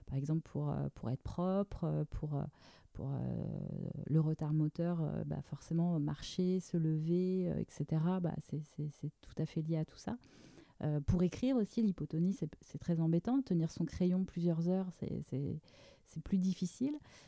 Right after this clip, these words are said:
Donc, euh, voilà. Alors, c'est, c'est, il y a beaucoup, beaucoup de symptômes. D'ailleurs, la généticienne m'avait, <laughs> nous a donné, euh, lors du premier rendez-vous, sept pages recto verso à lire sur ce que sera notre enfant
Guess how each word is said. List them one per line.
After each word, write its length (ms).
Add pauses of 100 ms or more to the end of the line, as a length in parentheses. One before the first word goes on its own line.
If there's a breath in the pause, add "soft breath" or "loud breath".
(120 loud breath)
Donc, 300
euh, 560
voilà. 180 (340)
Alors, 460
c'est, 220
c'est, 480
il 40
y 60
a 60
beaucoup, 420
beaucoup 260
de 40
symptômes. 640 (100)
D'ailleurs, 400
la 140
généticienne 560
m'avait, 420 (180)
<laughs> 140
nous 220
a 80
donné, 480
euh, 60 (400 loud breath)
lors 220
du 120
premier 320
rendez-vous, 720 (100)
sept 340 (120)
pages 440 (140)
recto 540
verso 580 (460 loud breath)
à 120
lire 580
sur 420
ce 100
que 140
sera 320
notre 280
enfant 380